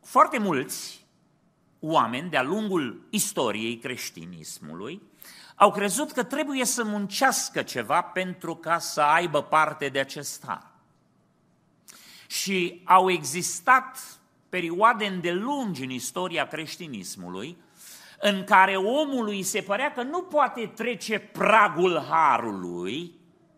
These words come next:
și să intre în favoarea lui Dumnezeu, în dragostea lui Dumnezeu, în mântuirea lui Dumnezeu, până mai întâi nu achită un preț pentru ca să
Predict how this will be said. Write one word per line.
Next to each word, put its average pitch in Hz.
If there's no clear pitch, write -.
și 233
să 214
intre 247
în 214
favoarea 233
lui 175
Dumnezeu, 139
în 190
dragostea 208
lui 160
Dumnezeu, 131
în 190
mântuirea 214
lui 175
Dumnezeu, 120
până 330
mai 220
întâi 277
nu 285
achită 262
un 269
preț -
pentru 143
ca 156
să 147